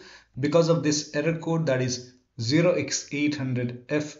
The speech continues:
zero nine eight three. So if you are receiving this error, then please follow the steps shown in this video. Now the first step is to use Windows eleven Installation Assistant. Now for this, you can open this link in a browser. It will take you to Microsoft website.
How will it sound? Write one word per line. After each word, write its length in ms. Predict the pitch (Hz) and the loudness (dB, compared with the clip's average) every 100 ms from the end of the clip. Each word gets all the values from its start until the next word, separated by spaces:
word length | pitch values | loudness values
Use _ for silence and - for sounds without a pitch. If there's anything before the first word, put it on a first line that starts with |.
| - | -8
zero 460 | 123 117 143 143 143 | -4 -2 0 2 2
nine 420 | 120 117 120 - | 0 -2 -6 -8
eight 320 | 120 120 117 - | -4 -4 -4 -6
three. 180 | 123 | -6
So 160 | 110 - | -6 -6
if 180 | 131 127 | -6 -6
you 60 | |
are 40 | 135 | -4
receiving 340 | 123 147 160 | -4 -2 0
this 240 | 147 - 131 | 0 -2 -6
error, 180 | 127 | -6
then 240 | 165 135 120 | -6 -6 -4
please 220 | 135 131 | -4 -6
follow 180 | 131 123 | -6 -6
the 140 | 113 | -8
steps 240 | - 127 - | -10 -10 -12
shown 220 | 131 120 | -8 -4
in 140 | 123 | -4
this 120 | 117 | -6
video. 220 | 123 120 - _ _ _ - - _ - | -8 -12 -12 _ _ _ -20 -20 _ -4
Now 120 | 147 | -2
the 100 | 147 | -2
first 280 | - 190 - | 2 2 4
step 180 | 175 | 2
is 120 | 160 - | 0 -2
to 120 | 165 | -2
use 480 | 151 127 156 151 139 | -2 2 4 2 0
Windows 480 | 139 135 147 - 139 | -2 2 2 0 -2
eleven 380 | 127 127 131 | -2 -2 -4
Installation 580 | 135 123 - 123 120 127 | -4 -4 -4 -4 -4 -4
Assistant. 540 | 127 - 127 131 113 - | -4 -4 -6 -8 -10 -8
Now 100 | 120 | -8
for 100 | 135 | -6
this, 240 | 123 147 | -6 -6
you 40 | 131 | -6
can 220 | 123 123 | -8 -8
open 220 | 123 143 | -8 -6
this 180 | 139 - | -6 -8
link 140 | 139 | -8
in 80 | 135 | -6
a 100 | 117 | -6
browser. 300 | 117 117 139 | -6 -6 -6
It 100 | 135 | -8
will 120 | 123 117 | -8 -8
take 200 | 139 135 | -8 -6
you 60 | |
to 80 | 139 | -4
Microsoft 480 | 127 117 117 135 113 | -4 -4 -6 -8 -8
website. 460 | 113 - 143 147 | -8 -6 -6 -8